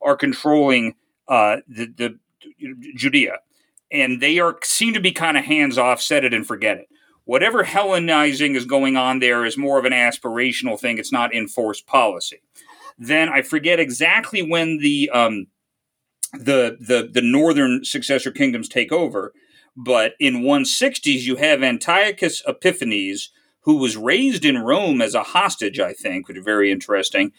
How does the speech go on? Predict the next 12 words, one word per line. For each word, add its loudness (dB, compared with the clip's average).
He 2
decides, 2
"We're 0
done 0
messing 0
around 2
here. 0
You're -10
putting 0
a 0
gymnasium 2
in. 0